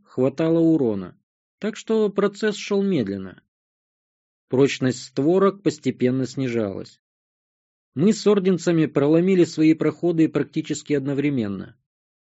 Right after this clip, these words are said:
Ночники высыпали через проём сбоку,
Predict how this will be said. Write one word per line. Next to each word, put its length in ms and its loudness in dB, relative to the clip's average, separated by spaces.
Ночники 640 2
высыпали 600 4
через 340 -2
проём 380 2
сбоку, 560 -2